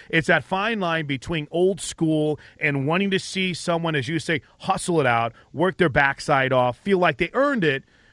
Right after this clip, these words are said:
to, "Oh, we babied this guy. We made sure no one said anything mean to him," because it's in the C B A now that you, you gotta have a very cohesive clubhouse, and there's no,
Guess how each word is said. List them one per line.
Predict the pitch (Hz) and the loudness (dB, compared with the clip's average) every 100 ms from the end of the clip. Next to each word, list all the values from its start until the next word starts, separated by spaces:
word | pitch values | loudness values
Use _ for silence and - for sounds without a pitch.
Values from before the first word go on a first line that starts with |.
| _ | _
to, | - 220 196 185 | -2 2 4 4
"Oh, | 190 180 | 2 2
we | 151 135 | 0 0
babied | 165 175 170 | 0 -2 -2
this | 156 156 | -6 -8
guy. | - 160 156 | -4 -2 -2
We | 143 | -2
made | 131 156 147 | -6 -6 -6
sure | 160 | -6
no | 143 123 | -4 -6
one | 165 | -6
said | 170 190 190 | -8 -6 -4
anything | 208 208 220 214 | -4 -4 -4 0
mean | 254 262 | 0 -2
to | 233 | -2
him," | 151 147 | -2 -2
because | 160 165 170 | -2 -2 -2
it's | 156 - | -4 -2
in | 190 | -2
the | |
C | 175 - 226 | -2 -6 -8
B | 220 220 | -6 -2
A | 226 | -2
now | 196 170 175 | 0 -2 -2
that | 165 151 | -4 -6
you, | 156 143 - - | -8 -10 -12 -8
you | 135 | -4
gotta | 131 147 156 190 | 0 4 6 4
have | 160 170 180 | 4 4 4
a | 165 | 0
very | 135 165 175 165 156 135 - - | 0 0 0 -2 -6 -12 -20 -4
cohesive | 175 156 - 170 185 - 208 | 0 0 -4 -8 -6 -6 -6
clubhouse, | - 220 196 156 156 160 151 | 0 2 2 0 -2 -4 -6
and | 139 | -4
there's | 131 117 | -4 -2
no, | 139 160 175 | 2 2 2